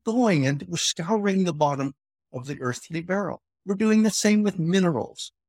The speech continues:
In order to make the so-called green energy transition, which is another of our popular myths, we're going to have to increase mining by two or three or four orders of magnitude, which means massive ecological destruction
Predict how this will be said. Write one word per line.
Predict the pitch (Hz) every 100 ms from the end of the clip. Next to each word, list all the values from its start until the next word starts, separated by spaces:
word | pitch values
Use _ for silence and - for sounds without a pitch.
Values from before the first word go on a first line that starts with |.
| _ -
In | 180 185
order | 214 214
to | 196 190
make | 190 175
the | -
so-called | - 180 170 - 165 147
green | 165 170
energy | 160 185 180 143
transition, | 123 117 113 113 101 - -
which | 123 139
is | 143
another | 156 160 165 139
of | 120
our | 117 101 _
popular | 127 120 123 107 110
myths, | 185 226 190 - - _ _ _ _
we're | 185 220
going | 220 196
to | 170
have | 156 -
to | 160
increase | 147 147 - 139 -
mining | 143 185 180 156
by | 127 127 117 _ -
two | - 196
or | 165
three | - 160
or | 156
four | - 151 151
orders | - 131 156 165
of | 208
magnitude, | 185 175 262 254 202 - 131 -
which | - 160 220
means | 226 190 196 302
massive | 277 269 220 196
ecological | 165 143 143 135 131 131 131 120
destruction | 117 - 127 - - 113